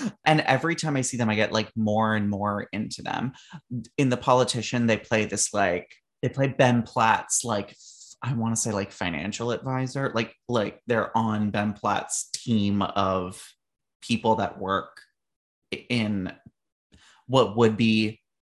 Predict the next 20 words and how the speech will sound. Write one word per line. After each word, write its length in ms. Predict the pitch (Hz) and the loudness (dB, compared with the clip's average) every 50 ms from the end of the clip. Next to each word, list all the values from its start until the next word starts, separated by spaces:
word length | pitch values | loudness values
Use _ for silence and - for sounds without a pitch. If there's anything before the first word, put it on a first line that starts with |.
| _ _ _ _ _ | _ _ _ _ _
his, 280 | - 135 120 110 - | -2 0 0 0 0
like, 300 | 113 110 98 98 - - | 0 -2 -2 -4 -6 -4
political 540 | - 143 123 107 101 98 104 101 110 107 101 | 0 2 4 4 4 2 2 0 -2 -2 -2
office, 600 | 73 - 87 104 101 - - 156 160 165 - - | 0 2 0 0 0 0 0 0 0 0 0 0
I 120 | 160 156 151 | 0 0 0
guess. 520 | 165 165 170 175 185 - - - - - - | 0 0 0 0 0 0 -2 -4 -2 -2 -2
<laughs> 40 | - - - - - - _ - | -2 -4 -8 -12 -16 -14 _ 2
Like, 140 | - 120 117 | 4 4 4
he's 160 | 131 127 110 | 4 0 2
on 300 | - - 117 113 110 110 | 4 6 6 6 6 6
Ben 220 | 101 104 101 101 101 | 6 4 4 2 0
Platt's 300 | 120 113 - - - - | -2 -4 -4 -4 -4 -6
team. 360 | - - 50 53 - - - _ - - - - - - - _ _ _ _ - | -6 -6 -8 -8 -8 -10 -10 _ -20 -20 -20 -20 -20 -20 -20 _ _ _ _ 2
And 120 | 147 139 | 4 6
I 80 | 139 131 | 6 6
think 340 | 123 - 143 156 233 - - | 4 4 2 2 2 2 0
the 80 | 440 | -2
character 400 | - - - - 196 - 147 107 | 0 2 0 0 2 2 0 0
is 180 | 87 - - - | 0 0 0 2
cis. 340 | - 131 101 - - - | 2 2 2 2 0 -2